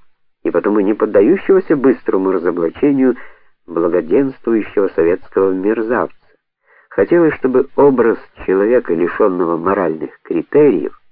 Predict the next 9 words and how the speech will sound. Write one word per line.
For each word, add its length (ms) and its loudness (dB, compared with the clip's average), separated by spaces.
чистолюбца, 960 -2
был 140 2
узнаваем 580 -2
публикой. 600 -6
Мне 400 0
кажется, 640 -4
у 60 4
Олега 320 2
Валерьяновича 1300 0